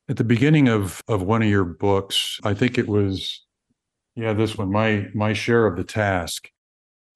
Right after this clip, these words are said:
You begin with, I think it's Christmas Eve, you're on a helicopter visiting kind of location after location, Christmas Day will be the same, where you're visiting troops who are spending yet,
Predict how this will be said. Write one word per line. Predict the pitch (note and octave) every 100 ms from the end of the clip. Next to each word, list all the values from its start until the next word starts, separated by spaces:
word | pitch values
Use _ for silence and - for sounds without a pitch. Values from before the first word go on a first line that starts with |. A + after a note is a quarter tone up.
| _ _ _ -
You | C3
begin | A#2+ B2+ A2 D3+ D#3+ D#3 C#3+ G#2 G#2
with, | G#2 G#2+ G2+ -
I | G2
think | G#2+
it's | A2+ -
Christmas | - C#3 B2 - -
Eve, | A#2 G#2 G2+ G#2 - _ _ _ _ _ _ -
you're | G#2+ A2+ A2+
on | G#2+ A2
a | G2
helicopter | A2 G#2+ G#2+ G#2 G#2 G#2
visiting | F#2+ G#2 G#2+ G2+ G2 G2 F#2+ - _ _ _ _ _
kind | B2+ B2
of | F#2 D#2 - _ _ _ _ G#2+
location | G2+ B2+ B2+ - A2+
after | A2 A2
location, | G#2 G2+ G#2 G#2 G2+ - F#2+ F#2
Christmas | B2 A#2+ A#2+ G#2
Day | - G#2+ G#2
will | G2 F#2
be | F2 G2 F#2+ F#2+
the | F2 F2
same, | - - A2 G#2 F#2+
where | F#2
you're | F#2 F#2 G#2+
visiting | G#2+ G#2+ G2+ F#2
troops | - A2+ G2+ - - - - - _ _ _ -
who | A2 G#2 G2+ G#2
are | G2+ G2+
spending | - - A2 G#2+ G#2
yet, | G2+ G#2+